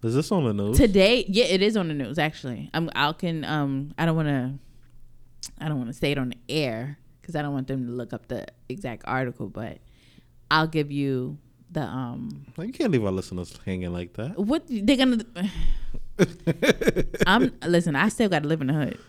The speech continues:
Speaker 2: <laughs> I don't know. No, but, um, today was their court day. I don't know what happened, what became of it, but she, the girl,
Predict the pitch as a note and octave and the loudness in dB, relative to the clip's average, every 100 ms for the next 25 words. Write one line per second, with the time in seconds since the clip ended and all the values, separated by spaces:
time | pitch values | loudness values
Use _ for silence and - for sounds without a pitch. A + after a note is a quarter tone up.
0 | - D#4 G5 F#5+ E5 - E4+ - - - | 6 6 4 -4 -2 4 2 2 -18 -20
1 | - - - - - - - - - - | -18 -14 -8 -2 0 0 0 -2 0 2
2 | G#3 A3 F#3 D#3 A2+ D3+ - - - - | 4 4 2 0 -6 -10 -12 -6 -2 0
3 | - - - - - D3 E3+ F#3+ F#3 D3+ | -2 -6 -12 -12 -10 -4 2 4 4 4
4 | D3+ D3 C#3+ C#3 C#3 D3 D3 - _ _ | 2 0 0 -2 -4 -8 -10 -18 _ _
5 | _ _ _ _ _ _ _ - - - | _ _ _ _ _ _ _ -20 -18 -10
6 | - G#3 D#3+ E3+ G#3+ A#3+ F#3+ E3+ - G3+ | -2 0 4 4 4 2 2 0 -2 0
7 | D#3+ D3 D3 D#3 D3+ C#3+ C#3+ C#3 D#3 D3 | 0 0 -2 -2 -2 -2 -2 -2 -2 -4
8 | D#3 D#3 C3 C3 - _ - D#3+ C3+ - | -4 -6 -6 -8 -12 _ -4 -4 -2 -2
9 | D#3+ E3 C3 C3 - B2+ A#2+ - _ _ | -2 -4 -6 -8 -8 -8 -10 -12 _ _
10 | _ _ _ _ _ - - - G#3+ A3+ | _ _ _ _ _ -6 -2 0 2 2
11 | A3 F#3+ D#3+ D#3+ D#3+ D#3+ F#3+ F3 D#3 E3 | 0 -2 -4 -2 2 2 4 2 0 -4